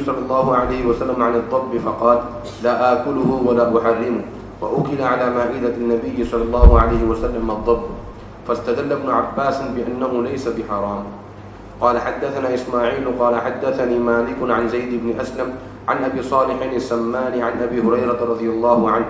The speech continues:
أن رسول الله صلى الله عليه وسلم قال: الخيل لثلاثة،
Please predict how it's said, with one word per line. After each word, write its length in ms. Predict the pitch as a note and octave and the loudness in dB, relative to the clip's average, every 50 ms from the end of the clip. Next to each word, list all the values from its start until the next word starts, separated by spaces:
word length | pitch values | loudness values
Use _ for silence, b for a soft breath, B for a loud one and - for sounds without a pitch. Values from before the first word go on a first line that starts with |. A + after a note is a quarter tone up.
| B B B B B B - - B2+ | B B B B B B -8 -6 -4
أن 120 | C#3 C#3+ C#3 C3 | -2 0 2 2
رسول 260 | C3 - D3 D3 C#3+ | 0 0 -2 -2 -2
الله 340 | C#3 C3+ C3+ C#3 C#3+ C#3+ C3+ C3+ C3+ | -2 -2 -2 -2 -2 -2 -2 -4 -4
صلى 140 | C3 B2 B2 | -4 -4 -4
الله 380 | B2 B2 B2+ C3+ C3+ C3 B2+ | -2 -2 0 2 2 4 4
عليه 240 | B2 A#2+ A#2+ B2 A#2+ | 4 2 2 0 0
وسلم 440 | A#2+ A#2 A2+ - C3 B2 A#2 A2+ A2 A2 A2 | 2 2 2 0 -2 0 0 0 0 2 6
قال: 180 | A#2 A#2+ A#2+ A#2 - - - B B B B B - | 8 8 8 8 6 2 -6 B B B B B -2
الخيل 420 | A#2 A#2+ B2 A#2+ - C#3 D3+ D3+ C#3+ C#3 C#3 | 0 0 0 0 2 2 2 2 2 0 0
لثلاثة، 580 | C#3 C3+ C3+ B2+ B2 B2 A#2+ A2 - - G2 | -2 -2 0 0 0 2 0 0 0 -2 -6